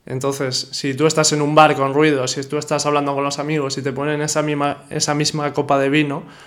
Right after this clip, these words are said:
probablemente no percibas esos matices. Y bien, esto, este tipo de ejercicio se puede hacer con todos los sentidos.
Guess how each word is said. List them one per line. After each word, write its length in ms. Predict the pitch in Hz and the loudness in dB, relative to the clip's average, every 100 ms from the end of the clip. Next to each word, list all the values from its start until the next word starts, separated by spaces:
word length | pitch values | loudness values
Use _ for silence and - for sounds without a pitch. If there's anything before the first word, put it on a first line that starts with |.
| - | -8
probablemente 680 | 127 123 135 139 139 139 143 | 2 4 4 4 2 0 0
no 180 | 139 131 | -2 0
percibas 600 | 143 135 165 151 139 139 | -2 0 0 0 0 -4
esos 240 | 131 135 | -6 -4
matices. 640 | 131 123 147 - - - _ - - - - - _ _ _ _ _ _ - | -4 -4 -6 -8 -16 -20 _ -20 -20 -20 -20 -20 _ _ _ _ _ _ -8
Y 160 | 143 | 2
bien, 180 | 151 147 | 6 6
esto, 440 | 139 - 170 170 | 4 4 6 6
este 260 | 160 160 165 | 4 2 0
tipo 220 | 160 156 | 2 4
de 60 | 160 | 2
ejercicio 460 | 160 147 160 160 | 2 -4 -2 0
se 140 | 160 127 | 0 0
puede 160 | 131 | 0
hacer 240 | 139 151 147 | 0 -2 -2
con 120 | 131 | -2
todos 220 | 131 131 | 2 4
los 160 | 127 123 | 4 0
sentidos. 640 | 123 120 123 113 123 | -4 -4 -4 -6 -10